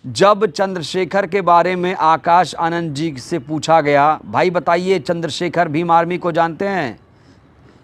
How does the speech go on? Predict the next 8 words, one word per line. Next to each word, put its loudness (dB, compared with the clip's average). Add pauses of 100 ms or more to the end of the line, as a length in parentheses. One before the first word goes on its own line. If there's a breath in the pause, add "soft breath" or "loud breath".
वो 2
बहुत 6
बड़ी 0
चैलेंज -2
है 2
आपके 2
लिए।" -2 (500 soft breath)
तो 4